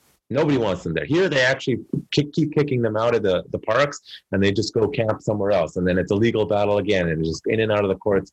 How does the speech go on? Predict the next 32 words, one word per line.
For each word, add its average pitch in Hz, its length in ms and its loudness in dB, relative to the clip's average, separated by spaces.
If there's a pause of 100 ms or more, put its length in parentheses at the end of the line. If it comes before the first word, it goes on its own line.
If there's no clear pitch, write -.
constantly. 78 480 0 (320)
And 101 100 -2
it's 113 160 0
at 139 100 -2
some 202 200 -2
point, 180 240 0
it's 151 100 -2
like, 131 200 -2
"Okay, 131 400 0 (180)
you 165 80 -2
know 196 120 2
what? 185 140 2
You 156 80 2
wanna 165 160 0
go 160 120 0
do 151 100 0
your 147 120 2
drugs. 120 480 -2 (380)
Pro-, 147 280 0
you 127 160 0
have, 117 180 0 (100)
you 113 180 0
have 107 180 0
personal 156 340 0
issues. 143 380 0
I, 143 180 2 (180)
I 120 100 0
understand. 107 580 0 (300)
Maybe 147 420 0
it's 147 160 -4
time 131 480 0
for, 113 560 2